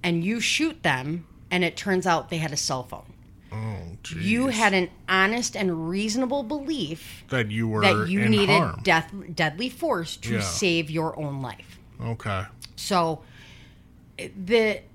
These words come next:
Speaker 1: the danger doesn't have to be imminent necessarily, but the defendants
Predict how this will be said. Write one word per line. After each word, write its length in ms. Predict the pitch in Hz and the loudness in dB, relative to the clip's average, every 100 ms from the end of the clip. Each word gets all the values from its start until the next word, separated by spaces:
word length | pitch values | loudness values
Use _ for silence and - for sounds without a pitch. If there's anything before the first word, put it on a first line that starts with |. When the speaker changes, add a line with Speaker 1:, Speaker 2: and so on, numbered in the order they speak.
| - | -20
Speaker 1:
the 180 | 190 220 | -4 -4
danger 440 | 175 247 277 311 330 | 0 2 2 2 2
doesn't 280 | 262 220 | 0 0
have 220 | 196 214 208 | 0 -2 -2
to 80 | |
be 220 | 190 180 - - | -2 -4 -6 -6
imminent 480 | 240 262 277 277 - | 0 2 2 -2 -2
necessarily, 800 | 220 190 190 - 175 175 185 196 | -2 0 0 0 0 -2 -2 -4
but 220 | 196 175 - | -4 -6 -4
the 80 | |
defendants 840 | 170 170 - 202 220 233 254 254 | -4 -4 -2 0 0 -2 -4 -4